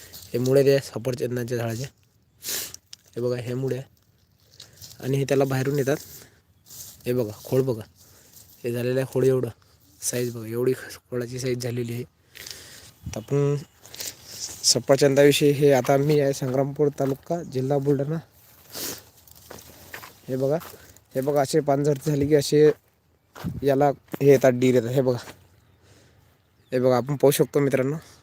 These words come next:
अगोदर तुम्हाला मी झाड दाखवलं, त्याच्यामध्ये खाडा आहे बघा, हे त्यासमोरच खाडा आहे मित्रांनो. हे बघा, हा खाडा आहे त्याच्या, त्याच्यावर, आणि हे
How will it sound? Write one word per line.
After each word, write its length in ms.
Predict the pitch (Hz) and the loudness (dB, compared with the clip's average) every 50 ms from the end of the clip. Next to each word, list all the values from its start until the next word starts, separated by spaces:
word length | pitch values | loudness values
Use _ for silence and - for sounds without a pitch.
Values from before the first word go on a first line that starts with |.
| _ _ - | _ _ -12
अगोदर 280 | 117 117 120 127 135 131 123 | -10 -8 -6 -4 -6 -6 -4
तुम्हाला 280 | 131 131 131 131 127 135 | -2 0 0 2 2 2
मी 180 | 135 135 135 131 | 2 2 0 0
झाड 240 | 123 123 123 131 | 0 -2 -2 -2
दाखवलं, 360 | 131 127 120 - - 120 131 160 _ _ _ _ - - - - - - - - _ _ - | -2 -2 -4 -6 -6 -8 -8 -8 _ _ _ _ -18 -14 -14 -12 -12 -14 -16 -20 _ _ -6
त्याच्यामध्ये 500 | 123 117 131 131 131 131 131 135 147 - - _ _ _ _ _ _ _ _ _ _ _ _ _ _ _ _ _ _ _ _ _ _ - _ - - 131 131 - - - _ _ _ - - _ _ _ _ _ | -4 0 0 2 2 2 0 -2 -4 -8 -8 _ _ _ _ _ _ _ _ _ _ _ _ _ _ _ _ _ _ _ _ _ _ -20 _ -8 -4 -4 -4 -4 -6 -14 _ _ _ -20 -20 _ _ _ _ _
खाडा 200 | - 123 131 135 | 0 2 4 4
आहे 140 | 127 131 131 | 4 4 2
बघा, 260 | 127 127 131 127 123 | 2 4 4 4 2
हे 280 | 107 - _ - - 123 - | 0 -2 _ -8 -8 0 2
त्यासमोरच 440 | 143 147 - 160 156 160 170 170 - | 2 2 4 2 2 2 2 2 0
खाडा 220 | - - 135 135 | -2 -6 -4 -4
आहे 100 | 131 135 | -4 -4
मित्रांनो. 420 | 139 139 131 - 131 127 139 156 180 | -4 -6 -4 -4 -2 -2 -2 -4 -6
हे 240 | 190 170 151 139 | -10 -12 -12 -10
बघा, 200 | 123 123 117 117 | -8 -8 -8 -8
हा 120 | 117 120 135 - | -8 -8 -10 -10
खाडा 220 | - 135 131 139 | -6 -4 0 0
आहे 100 | 143 135 | 0 0
त्याच्या, 200 | 131 127 131 139 135 131 127 - - - - - _ - _ - - - - - - | 0 -2 -2 -2 -2 -2 -6 -6 -10 -20 -20 -20 _ -20 _ -20 -20 -20 -16 -2 -2
त्याच्यावर, 300 | 127 117 - 139 147 185 - - - _ _ _ _ _ _ _ _ _ _ _ _ _ _ _ _ _ _ _ _ - - - - - _ _ _ - | -2 2 4 4 4 4 2 -6 -20 _ _ _ _ _ _ _ _ _ _ _ _ _ _ _ _ _ _ _ _ -20 -20 -20 -20 -20 _ _ _ -12
आणि 200 | 135 127 135 147 | -8 -4 -2 0
हे 300 | 147 127 131 165 165 208 | 0 2 4 4 2 2